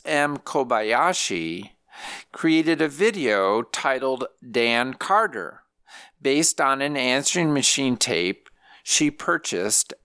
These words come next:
at a thrift shop. She constructs a narrative around the tape owner's life, imagining a hot romance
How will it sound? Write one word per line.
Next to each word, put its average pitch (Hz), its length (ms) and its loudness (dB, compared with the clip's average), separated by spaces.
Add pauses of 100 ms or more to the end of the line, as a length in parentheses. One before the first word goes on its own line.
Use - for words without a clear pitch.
at 139 180 2
a 160 80 2
thrift 226 520 -2 (100)
shop. - 580 -4 (1200)
She - 220 -4
constructs 220 680 0
a 302 60 -2
narrative 226 640 2
around 120 320 2
the 139 80 -2
tape 156 320 -2
owner's 143 400 2
life, 120 640 -2 (560)
imagining 165 720 2
a 151 60 2
hot 190 360 0
romance 143 880 0